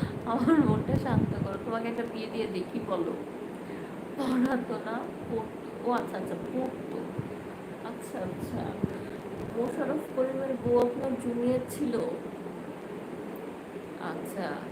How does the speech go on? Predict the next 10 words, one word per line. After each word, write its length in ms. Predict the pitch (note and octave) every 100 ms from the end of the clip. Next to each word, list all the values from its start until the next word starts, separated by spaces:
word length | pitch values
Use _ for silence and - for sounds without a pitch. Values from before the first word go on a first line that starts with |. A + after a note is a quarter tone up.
| - -
তো 80 | B3+
মোশাররফ 420 | B3+ C4 D#4 C4+ C#4
করিম 220 | D4 D4
বিয়ে 240 | C#4 B3 G#3+
করলো 240 | F#3+ F#3 E3
কেন? 140 | F#3 F3+
আপনিও 400 | F#3 - A3+ A#3+
তো 120 | C#4+
বিয়ে 240 | A#3 G#3 F3+
করে 140 | F3+